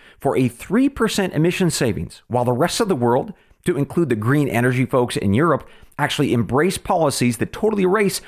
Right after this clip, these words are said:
whatever gain you thought you were gonna get. And, and just to emphasize something, that multi-billion dollar cattle industry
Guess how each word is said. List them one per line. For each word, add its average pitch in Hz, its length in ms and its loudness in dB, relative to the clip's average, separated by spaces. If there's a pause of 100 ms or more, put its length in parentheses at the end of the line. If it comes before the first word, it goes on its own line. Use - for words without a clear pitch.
(100)
whatever 151 300 0
gain 165 500 2
you 156 120 4
thought 131 300 -2
you 117 80 2
were 123 100 2
gonna 101 180 0
get. - 360 -4 (760)
And, 185 140 0
and 196 120 0
just - 160 0
to - 200 -2
emphasize 135 540 0
something, - 400 -6 (640)
that 180 240 -2
multi-billion 160 840 2
dollar 131 280 2
cattle 131 380 0
industry 143 480 -4